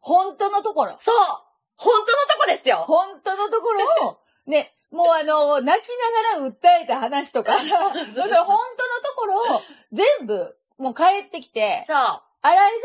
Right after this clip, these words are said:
Speaker 1: ざらい言うたろみたいな。
Speaker 2: そう。
Speaker 1: そういう企画もね。
Speaker 2: そうなんです。もう、
Speaker 1: ちょっと
Speaker 2: 本当の本当の、
Speaker 1: うん。
Speaker 2: あの、クローズにはなるんですけど、まあ、
Speaker 1: はい。
Speaker 2: オフ会ってやつですよね。
Speaker 1: あ、本田春菜の過去もオフ会ですね。
Speaker 2: そうそうそう。
Speaker 1: はいはい。
Speaker 2: それを、まあ、
Speaker 1: うん。
Speaker 2: あの、ちょっとお仕事、撮影の関係で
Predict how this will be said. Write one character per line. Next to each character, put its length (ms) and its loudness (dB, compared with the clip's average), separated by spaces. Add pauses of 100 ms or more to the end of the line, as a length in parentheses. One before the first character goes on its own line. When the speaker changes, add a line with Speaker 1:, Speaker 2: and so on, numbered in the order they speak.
Speaker 1:
ざ 60 4
ら 60 0
い 60 -10
言 180 -8
う 20 -16
た 100 2
ろ 140 -2
み 100 -10
た 100 -6
い 60 -12
な。 220 -14
Speaker 2:
そ 80 0
う。 360 2 (160)
Speaker 1:
そ 200 -2
う 40 0
い 140 2
う 40 -8
企 260 -6
画 80 -4
も 100 -6
ね。 340 -6
Speaker 2:
そ 280 0
う 20 -2
な 140 0
ん 40 -6
で 120 -4
す。 360 -10 (120)
も 140 2
う、 20 -4
Speaker 1:
ち 60 0
ょ 60 -4
っ 40 -20
と 100 -6
Speaker 2:
本 140 2
当 40 -2
の 120 -8 (340)
本 240 0
当 180 -4
の、 380 -2
Speaker 1:
う 40 -10
ん。 40 -4
Speaker 2:
あ 100 -2
の、 380 -8
ク 140 0
ロ 180 2
ー 60 -4
ズ 340 -10
に 140 -6
は 60 -6
な 120 -8
る 80 -10
ん 60 -14
で 80 -10
す 80 -18
け 60 -12
ど、 100 -6
ま 100 0
あ、 100 0
Speaker 1:
は 60 -8
い。 140 -20
Speaker 2:
オ 80 -4
フ 180 -12
会 200 2
っ 40 -14
て 60 -4
や 80 -4
つ 40 -18
で 80 -16
す 120 -20
よ 40 -16
ね。 200 -6
Speaker 1:
あ、 240 -2 (240)
本 160 4 (180)
田 80 2
春 200 0
菜 120 -4
の 60 -6
過 100 -12
去 80 -8
も 160 -4
オ 60 -6
フ 40 -14
会 200 0
で 100 -10
す 80 -20
ね。 180 -8
Speaker 2:
そ 120 -2
う 20 -12
そ 140 -4
う 40 -6
そ 80 -12
う。 40 -2
Speaker 1:
は 160 0
い 40 -4
は 60 -4
い。 40 -4
Speaker 2:
そ 280 -4
れ 60 0
を、 40 -8
ま 140 0
あ、 40 -2
Speaker 1:
う 40 -4
ん。 40 -8
Speaker 2:
あ 60 -6
の、 60 -6
ち 80 -14
ょ 40 -14
っ 20 -20
と 80 -4
お 80 -4
仕 100 -8
事、 160 -6
撮 240 -14
影 200 -4
の 120 -6
関 240 -6
係 220 -8
で 80 -8